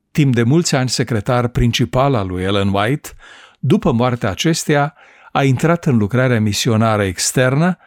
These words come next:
a devenit secretar al diviziunii Chinei și a murit în o mie nouă sute treizeci și șase, în timp ce se afla într-o călătorie misionară în interiorul Chinei. Oliver Montgomery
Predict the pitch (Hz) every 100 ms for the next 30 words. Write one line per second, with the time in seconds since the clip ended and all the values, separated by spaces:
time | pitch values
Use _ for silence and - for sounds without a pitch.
0 | _ _ - 147 139 135 147 151 - 143
1 | 131 123 180 185 131 104 104 101 104 107
2 | 113 104 92 - 131 139 165 180 - -
3 | - _ - - 147 135 170 - 123 104
4 | 127 117 101 90 113 104 95 113 101 98
5 | 87 - - 135 143 - 160 160 - _
6 | _ _ - 147 117 190 202 151 - 117
7 | 101 143 139 135 123 120 - 113 107 110
8 | 123 139 110 98 - 101 98 131 131 120
9 | 120 _ _ 123 110 98 104 104 117 110
10 | 104 - 113 90 82 85 _ _ _ _
11 | - - - - _ _ _ _ 131 135
12 | 135 123 123 131 170 113 101 87 82 85